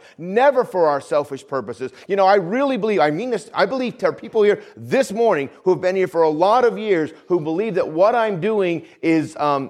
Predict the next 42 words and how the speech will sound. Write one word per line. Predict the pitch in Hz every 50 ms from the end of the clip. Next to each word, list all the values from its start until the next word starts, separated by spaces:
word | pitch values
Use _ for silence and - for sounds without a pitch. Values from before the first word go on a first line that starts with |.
| -
using | - 147 143 160 220 233 240 196 185 233 226 208 170 135 120
this | 123 170 233 226 -
opportunity, | 247 240 226 233 202 165 190 208 190 170 143 135 123 - - - _
my | - 127 151 180 208 240
ability | 240 208 160 208 208 208 202 196
to | 160 156
stand | 156 - 180 208 220 214
in | 208
front | 170 190 185 196
of | 202 175
you | 175 180 170 170
and | 151 143
speak, | - - - - 208 202 185 151 - - - _ _ _
to | - 190
persuade | 156 - - 170 160 - - - - 180 175 214 247 254 254 208 147
you | 151 175 175
to | 160 170
do | 160 180 190 180 165
something | - - - 220 208 - 196 175 - - _ -
I | 180 196 208 202
want | 165 151 139 120 107 -
you | 120 101
to | 98 90
do, | 80 80 - - - _ _ _ _ _ _ _ _ _ -
or | 160
something | 151 214 214 196 208 190 170
the | 160 160
church | - - - - 233 247 254 226 - -
needs | 160 165 160 151 127
you | 143 143
to | 123 139 127
do, | 127 135 143 131 - - -
and | 135 147 160
I'm | 180 202 202 190
the | 175
spokesman | - - - - 202 214 220 214 214 - - 160 156 156 147 147 - -
to | - 160
try | 143 - 196 180 175
to | 170 160
get | 139 170 165 -
that | 156 147
accomplished. | 156 151 - 165 151 147 120 113 107 -